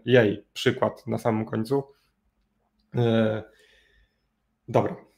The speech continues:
więc to jest pytanie numer dwa. Czyli jeden, mamy cel, dwa, do kogo my chcemy dotrzeć. Czyli ja wiem, że ja chcę mieć dziesięć nowych zapytań na swoje usługi miesięcznie. Ja wiem, że moimi klientami są mikro i małe firmy, a dokładnie ich właściciele. Czyli nie jacyś pracownicy nawet do spraw marketingu, do spraw H R-u,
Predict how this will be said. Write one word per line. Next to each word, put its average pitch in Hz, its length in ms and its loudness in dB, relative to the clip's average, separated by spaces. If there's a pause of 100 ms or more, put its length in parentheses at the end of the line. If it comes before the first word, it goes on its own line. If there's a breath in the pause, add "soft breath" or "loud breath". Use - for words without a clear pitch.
(140)
więc 120 180 -4
to 156 80 6
jest 151 140 4
pytanie 120 280 2
numer 113 200 2
dwa. 104 400 -4
Czyli 123 200 -4
jeden, 120 240 6
mamy 107 200 0
cel, 147 380 2
dwa, 120 240 4
do 120 120 -2
kogo 117 220 0
my 110 80 -2
chcemy 110 260 -4
dotrzeć. - 640 -6
Czyli 127 160 -4
ja 131 100 4
wiem, 120 240 2
że 107 80 -4
ja 117 80 -4
chcę - 140 -8
mieć 110 200 -6
dziesięć 131 320 -4
nowych 120 240 -2
zapytań 113 400 -2
na 107 160 -2
swoje 113 260 0
usługi 110 320 -6
miesięcznie. 104 520 -6 (360)
Ja 123 180 4
wiem, 123 480 0
że 113 120 -2
moimi 117 260 0
klientami 113 440 -4
są 110 360 -4
mikro 127 340 0
i 113 100 -2
małe 110 440 2 (280)
firmy, 123 480 0
a 117 100 -4
dokładnie 117 520 0
ich 107 100 -4
właściciele. 107 640 -2 (220)
Czyli 117 200 -4
nie 123 80 2
jacyś 110 320 -2
pracownicy 110 600 -4
nawet 101 260 -4
do 107 100 -6
spraw - 340 -6
marketingu, 110 580 -4
do 107 120 -8
spraw - 360 -6
H 113 240 2
R-u, 110 360 0